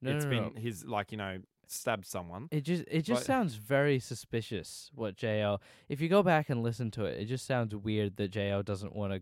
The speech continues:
Speaker 1: go into all the details. So, um, something to watch with Will Brodie, uh, will be that. We probably won't learn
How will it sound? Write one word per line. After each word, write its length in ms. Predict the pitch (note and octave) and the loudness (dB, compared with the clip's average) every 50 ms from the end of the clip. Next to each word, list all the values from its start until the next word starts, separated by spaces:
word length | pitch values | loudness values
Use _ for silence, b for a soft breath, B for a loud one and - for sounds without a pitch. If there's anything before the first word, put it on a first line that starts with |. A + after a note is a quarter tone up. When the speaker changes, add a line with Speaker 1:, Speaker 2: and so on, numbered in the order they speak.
| - - | -4 -2
Speaker 1:
go 220 | G2+ G2 G2 G2+ | -2 0 0 0
into 300 | G2+ G2 G2+ F#2+ - G#2 | -2 -4 -4 -4 -4 -2
all 180 | G2 F#2+ G2 G2 | 0 0 0 0
the 100 | G2 F#2+ | -2 -4
details. 560 | F#2 G#2+ G#2 G#2 - B2+ C#3 D#3+ G3 B3+ C#4 | -2 -4 -4 -4 -2 0 2 2 2 2 0
So, 360 | - - - - B2+ A#2+ A#2 - B B B B B B B | -4 -6 -2 2 2 2 2 0 B B B B B B B
um, 400 | - B2 B2 A#2 A#2 A#2+ A#2+ - G#2 _ _ _ _ _ _ _ - | 0 2 4 4 4 2 0 -6 -10 _ _ _ _ _ _ _ -10
something 440 | - - - G#3+ A3+ A#3+ C#4+ C#4 C4 | -6 2 4 4 4 4 2 0 0
to 100 | - A#3 | 0 2
watch 320 | F#3+ F#3 E3+ - - - | 4 4 4 4 2 -4
with 120 | D3+ C#3 B2 | -4 -2 0
Will 200 | B2+ C3+ B2+ A#2 | 2 2 2 4
Brodie, 500 | A2 B2 A#2 A2+ A2+ A2 A2 A2 G#2+ G#2 B B B B B B B B | 6 6 6 6 6 6 4 4 2 0 B B B B B B B B
uh, 260 | - A2 G#2+ G#2 F#2 G2 | 0 2 2 2 2 2
will 180 | B2 B2+ B2+ G#2+ | 2 2 4 4
be 140 | A#2 A2 G2+ | 4 2 2
that. 520 | F#2+ G2 G#2+ A2 G#2+ G#2 F#2 - - - - | 0 0 0 2 2 2 0 -4 -8 -6 -2
We 80 | C#3 B2 | -2 -2
probably 320 | A2 D3+ D3+ C#3 C#3+ B2+ | 0 0 2 4 4 4
won't 300 | A#2 A#2 A#2 A#2 - - | 4 4 2 0 -2 -2
learn 440 | B2 A#2 A2 G#2+ G#2+ G#2+ G#2+ G2+ | -2 0 0 2 0 0 -2 -4